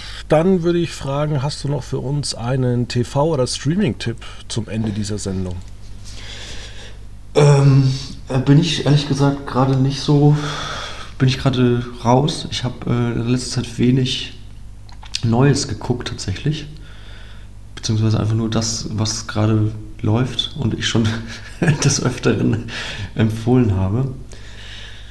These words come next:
Speaker 2: Und jetzt mit Halloween, äh, ist jetzt auch vorbei, deswegen habe ich jetzt auch keinen, also kommt der Halloween-Streaming-Tipp auch zu spät.
Speaker 1: Tja, dann hab ich noch was für euch, und zwar auch mal ein bisschen Qualität. Bei Paramount Plus, den unterschätzten Streaming-Dienst,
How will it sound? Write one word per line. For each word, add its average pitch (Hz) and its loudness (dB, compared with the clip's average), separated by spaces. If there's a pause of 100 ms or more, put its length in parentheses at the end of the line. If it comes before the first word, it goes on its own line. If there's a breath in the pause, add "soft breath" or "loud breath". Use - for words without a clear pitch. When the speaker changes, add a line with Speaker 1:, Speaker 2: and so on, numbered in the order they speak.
(440 loud breath)
Speaker 2:
Und 104 0
jetzt - 0
mit 107 0
Halloween, 135 4
äh, 120 -4
ist 107 -4
jetzt 110 -4
auch 107 0
vorbei, 120 -2
deswegen 110 0
habe 110 2
ich 110 -2
jetzt - -4
auch - -10
keinen, 101 -2 (380)
also 98 -2 (120)
kommt 107 -2
der 101 2
Halloween-Streaming-Tipp 110 0
auch 101 -4
zu - -8
spät. - -10 (880 loud breath)
Speaker 1:
Tja, - 2 (240)
dann 131 4
hab 127 0
ich 123 -2
noch 120 2
was 127 2
für 123 2
euch, 117 0
und 120 -2
zwar 110 2
auch 107 -2
mal 117 4
ein 110 2
bisschen 104 0
Qualität. 110 0
Bei 113 4
Paramount 127 2
Plus, - 2
den 139 2
unterschätzten 123 -2
Streaming-Dienst, 127 0